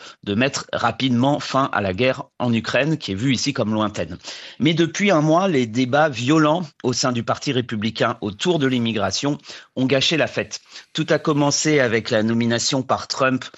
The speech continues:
de Sriram Krishnan, un investisseur américain d'origine indienne, comme conseiller à l'intelligence artificielle. Alors quoi de plus normal, vu son succès, qui reflète celui de nombreux immigrés indiens au sommet du monde de la tech aux États-Unis ?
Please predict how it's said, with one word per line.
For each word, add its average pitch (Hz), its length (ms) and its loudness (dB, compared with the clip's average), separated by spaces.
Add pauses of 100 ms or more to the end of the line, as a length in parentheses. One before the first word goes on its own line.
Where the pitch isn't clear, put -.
(280)
de 110 100 -4
Sriram 156 420 2
Krishnan, 135 580 0 (300)
un 98 140 -4
investisseur 110 680 0
américain 107 500 0
d'origine 117 420 0
indienne, 127 420 0
comme 139 280 0
conseiller 123 720 -2 (260)
à 110 80 -2
l'intelligence 107 680 -2
artificielle. 107 720 -4 (400)
Alors 101 240 -6
quoi 127 160 0
de - 80 -14
plus 123 180 -2
normal, 117 540 2
vu 120 160 -4
son 117 180 -2
succès, 139 560 0 (320)
qui 120 140 -4
reflète 135 440 0
celui 120 440 0
de 113 160 2
nombreux 127 600 2
immigrés 113 380 0
indiens 104 420 0 (260)
au 104 100 -2
sommet 175 580 2
du 131 120 2
monde 120 200 2
de 113 60 2
la 104 120 2
tech 123 240 -2
aux 110 80 -2
États-Unis ? 95 600 -4